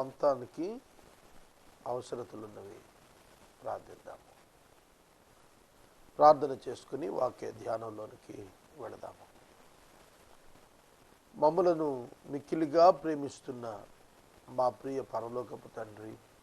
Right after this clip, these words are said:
మీకు వందనాలు, స్తోత్రాలు.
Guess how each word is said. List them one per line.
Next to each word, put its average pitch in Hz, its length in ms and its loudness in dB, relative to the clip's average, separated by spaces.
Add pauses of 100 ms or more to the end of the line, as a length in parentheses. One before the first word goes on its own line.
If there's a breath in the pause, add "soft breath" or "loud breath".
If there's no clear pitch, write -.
(760)
మీకు 120 300 -12
వందనాలు, 117 520 -8 (380)
స్తోత్రాలు. - 600 -18